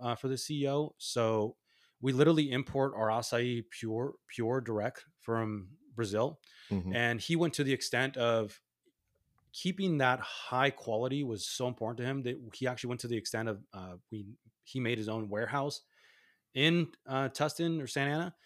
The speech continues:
Speaker 1: so that he could continue to control that, like, as,
Speaker 2: Wow.
Speaker 1: as we grew. So we make all of our own blends here locally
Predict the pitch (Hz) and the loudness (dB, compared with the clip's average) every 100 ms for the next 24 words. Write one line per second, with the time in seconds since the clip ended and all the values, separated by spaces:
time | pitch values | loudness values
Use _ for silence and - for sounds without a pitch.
0 | - _ _ - - 139 139 139 151 135 | -20 _ _ -6 0 2 2 -2 -6 -4
1 | 127 143 - 110 - 117 95 95 110 117 | -2 -2 -4 -6 0 0 0 -6 -6 -2
2 | 113 92 - 117 120 117 120 98 113 101 | 0 0 0 0 0 0 -4 -4 -2 -2
3 | 95 - 123 117 165 131 131 135 117 123 | -2 0 2 2 0 0 -2 -2 0 2
4 | 113 117 107 107 113 107 113 110 101 107 | 0 0 -4 -6 -6 -6 -6 -6 -6 -6
5 | 120 135 131 | -6 -6 -8